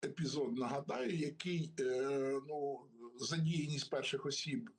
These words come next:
е, прикордонної служби у, е, акціях проти політиків-опозиціонерів підтверджує.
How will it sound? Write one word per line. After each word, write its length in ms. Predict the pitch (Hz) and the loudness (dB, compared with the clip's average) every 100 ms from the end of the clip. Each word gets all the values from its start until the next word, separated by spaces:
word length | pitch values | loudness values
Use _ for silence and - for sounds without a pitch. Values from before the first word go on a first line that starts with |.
| - _ - | -20 _ -4
е, 160 | 131 120 | 0 0
прикордонної 680 | 143 139 135 139 135 135 | 0 0 2 2 2 2
служби 580 | - 147 131 110 117 117 - _ _ _ _ _ | 2 2 2 2 0 0 -4 _ _ _ _ _
у, 380 | 135 135 127 120 196 - _ _ _ _ _ - | 0 2 2 2 0 -6 _ _ _ _ _ -6
е, 760 | 120 113 113 113 117 110 110 - - _ _ - | -2 0 2 0 0 -2 -4 -6 -12 _ _ -4
акціях 580 | 123 - - 135 127 | -4 -2 0 0 -2
проти 580 | - 135 127 - 127 117 - | -2 0 0 -2 0 0 -2
політиків-опозиціонерів 1800 | - 143 143 135 120 113 131 117 113 131 131 123 135 165 190 262 208 160 - _ - _ _ _ | -2 0 0 -2 -4 -2 0 2 0 -2 -2 -2 -2 0 0 0 0 -2 -8 _ -20 _ _ _
підтверджує. 800 | - 160 165 170 120 101 98 98 | -2 0 2 2 2 -2 -4 -4